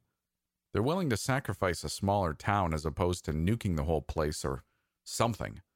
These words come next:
And honestly, I'm willing to bet that Trent could survive a nuke. He'll probably eventually wipe out a good portion of the earth if we don't kill him now.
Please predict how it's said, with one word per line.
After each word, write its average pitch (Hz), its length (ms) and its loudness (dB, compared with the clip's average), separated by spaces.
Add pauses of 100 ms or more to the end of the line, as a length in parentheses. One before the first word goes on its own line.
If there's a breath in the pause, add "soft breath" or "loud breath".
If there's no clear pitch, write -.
(680)
And 80 100 0
honestly, 98 560 2 (440)
I'm 78 180 0
willing 101 300 4
to 78 60 0
bet 90 300 2
that 80 160 0
Trent 101 300 0
could 85 160 -4
survive 87 440 2
a 85 40 2
nuke. 80 460 0 (680)
He'll 113 120 2
probably 110 420 2
eventually 92 460 2
wipe 95 280 2
out 101 140 4
a 90 60 2
good 95 240 0
portion 95 360 2
of 82 120 -2
the 85 100 2
earth 120 220 2
if 87 100 -4
we 85 80 2
don't 80 180 0
kill 82 220 -2
him 76 100 0
now. 69 380 -2